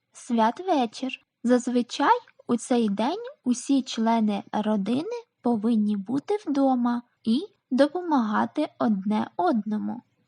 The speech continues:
Під час святкового приготування господиня ретельно прибирала будинок, застеляла нові скатертини, діставала нові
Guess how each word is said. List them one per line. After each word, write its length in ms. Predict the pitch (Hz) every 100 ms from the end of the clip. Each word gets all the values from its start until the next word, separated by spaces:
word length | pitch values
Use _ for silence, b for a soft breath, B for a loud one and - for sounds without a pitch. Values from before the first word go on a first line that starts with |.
| _ _ _ _
Під 280 | - 262 381 494 - -
час 480 | - 247 254 - -
святкового 920 | - - 254 254 - 392 466 440 370
приготування 1200 | 370 311 311 320 339 302 294 240 220 202 220 190 -
господиня 1000 | 220 240 247 - 254 220 262 427 440 415 -
ретельно 960 | 247 254 247 - 226 220 262 320 349
прибирала 1000 | 349 262 240 220 220 214 214 214 254 277 285 -
будинок, 880 | 233 302 349 285 233 190 190 - _ _
застеляла 720 | 233 262 262 277 269 440 508 370
нові 400 | 240 226 240 359
скатертини, 1080 | - 302 294 330 - - 226 226 214 220 214 b -
діставала 880 | 214 233 - 233 220 233 359 427 381
нові 540 | 247 220 220 226 320